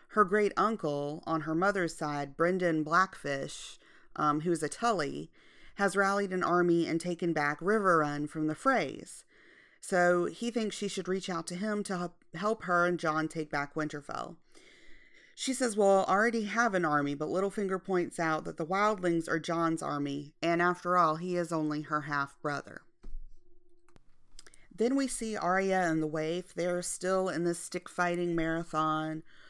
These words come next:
um, doing her training. Arya tries to show her toughness by getting snot knocked out of her over and over again,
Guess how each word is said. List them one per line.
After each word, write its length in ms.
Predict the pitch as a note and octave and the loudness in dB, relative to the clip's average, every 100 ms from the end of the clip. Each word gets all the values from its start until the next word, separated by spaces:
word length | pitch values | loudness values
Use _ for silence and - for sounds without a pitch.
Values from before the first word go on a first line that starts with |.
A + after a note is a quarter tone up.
| - - | -20 -8
um, 380 | D#3 D3+ D3+ D3+ | -4 -2 0 -2
doing 340 | - E3 E3 | -2 0 0
her 160 | D#3 E3 | 0 -2
training. 480 | - D#3 D#3 D#3 D#3+ | -2 -4 -2 -2 -4
Arya 380 | D3+ F3 G3 F#3 | 0 0 0 -2
tries 360 | F3+ F3 F3 | -2 -4 -4
to 100 | - | -8
show 260 | D#3+ E3 E3 | -6 -2 0
her 140 | F3 | 0
toughness 460 | F3 D#3 - D3+ D#3 | -2 -6 -4 -4 -4
by 160 | - D#3 | -8 -6
getting 280 | E3 D#3+ | -2 -2
snot 460 | D3+ - E3 E3+ - | -2 -4 0 0 0
knocked 260 | D#3 D3+ D#3 | -2 -4 -4
out 160 | D3+ | -4
of 80 | D3+ | -4
her 140 | D#3+ | -2
over 260 | D#3 D#3 D#3 | 0 0 -2
and 80 | D#3+ | -2
over 260 | D#3 D3+ | -4 -4
again, 480 | D3 C#3+ C#3+ C#3 D3+ | -8 -8 -8 -6 -8